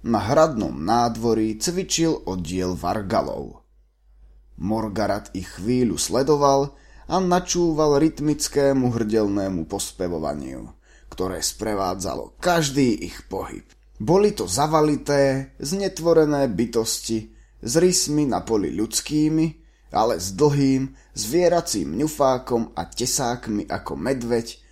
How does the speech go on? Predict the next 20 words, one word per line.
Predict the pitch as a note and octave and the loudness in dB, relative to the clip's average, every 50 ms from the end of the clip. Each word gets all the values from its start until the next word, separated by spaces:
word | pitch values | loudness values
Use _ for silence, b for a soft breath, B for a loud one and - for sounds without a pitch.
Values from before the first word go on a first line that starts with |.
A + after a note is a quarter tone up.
| b b - | b b -6
alebo | E2 E2+ F2 E2+ E2 D#2+ C2+ C#2 | -4 -4 -4 -6 -8 -10 -10 -8
veľký | F#2 G2 G2 G2 F#2 - F#2+ F#2 E2+ | -8 -8 -8 -10 -10 -10 -10 -10 -10
pes. | - - F2 E2 - - - - - - - _ _ _ _ _ _ _ _ _ _ _ _ _ _ _ _ _ _ _ _ _ _ - - | -8 -8 -8 -6 -4 -4 -4 -4 -4 -6 -12 _ _ _ _ _ _ _ _ _ _ _ _ _ _ _ _ _ _ _ _ _ _ -20 -16
Vargali | - E2+ G#2+ G#2+ A2 A2+ A2+ A#2+ A#2 A2 A2 A2 A2 G#2+ G#2+ - _ _ _ - _ - | -10 -6 -4 -4 -4 -4 -2 0 0 0 0 0 -2 -4 -6 -12 _ _ _ -20 _ -12
sa | - - - C3+ C#3+ C#3+ | -8 -4 -2 -2 -2 -2
vyhýbali | C3+ B2 D#3 E3+ E3 F3+ E3 E3+ D3 C3+ E3 D#3 D#3+ C3+ | -2 -2 -2 0 2 2 2 2 2 2 2 2 2 2
styku | A2+ - - - D#3 D#3 D#3 - E3+ C#3 | 0 -2 -4 -4 -4 -4 -4 -4 -4 -2
s | C3 C3+ | 0 2
ľuďmi | C3+ C3 A2 E2+ D#2 D2+ D2 B1+ C2 - - b b b b b b | 2 4 2 2 -2 -6 -8 -10 -12 -14 -18 b b b b b b
a | - - - - - | -4 -4 -2 0 0
od | E3 F#3 E3+ D#3 C#3 | -2 -2 0 4 6
dávna | F3+ E3+ E3 E3 D#3 D#3+ E3 D#3+ D#3 | 8 10 10 8 6 4 0 0 0
žili | C#3+ - C#3 C3+ C#3 C#3 C3 - | 0 0 0 2 2 2 2 0
a | - - | -2 -4
množili | D#2+ E2 F2+ G#2+ B2 A#2+ B2 C3 A2 G#2 G#2+ | -4 -2 -2 -2 -2 0 0 0 2 2 2
sa | - - - | 0 -2 -4
v | - - - - | -6 -8 -10 -4
týchto | - C3+ C3+ C3+ C3 - - B2+ B2+ | -2 0 0 0 -2 -6 -6 -6 -4
neprípustných | C#3 D#3 D#3+ D#3 - D3 C#3 C3 B2 - A2+ A#2 - - - G#2+ G#2 G2 F#2 F2+ E2 D2 F#2+ | 0 0 0 0 0 0 0 0 -2 -2 -4 -6 -6 -6 -4 -4 -2 -2 -2 -2 -4 -4 -6
horách. | E2+ - C2+ A1+ G1+ G1+ G1+ - - | -6 -6 -6 -8 -10 -12 -14 -16 -18